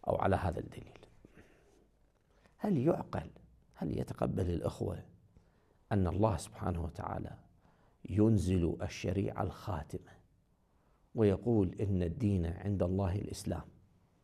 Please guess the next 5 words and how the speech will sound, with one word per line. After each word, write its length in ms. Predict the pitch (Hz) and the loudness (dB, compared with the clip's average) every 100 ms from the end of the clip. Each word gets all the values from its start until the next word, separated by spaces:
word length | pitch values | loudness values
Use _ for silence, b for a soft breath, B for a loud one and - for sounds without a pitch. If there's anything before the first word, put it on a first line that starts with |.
| _ _ _ _ _ _ _ _ b b b b b | _ _ _ _ _ _ _ _ b b b b b
ويقول: 600 | 101 101 87 - 120 104 | 4 4 4 6 6 6
"اليوم 460 | 104 92 92 98 92 | 4 2 4 2 0
أكملت 500 | - - 104 95 - | -4 -4 -2 -2 -2
لكم 360 | 92 95 101 85 | -2 -2 -2 -2
دينكم 480 | 101 87 80 - | 0 0 -4 -12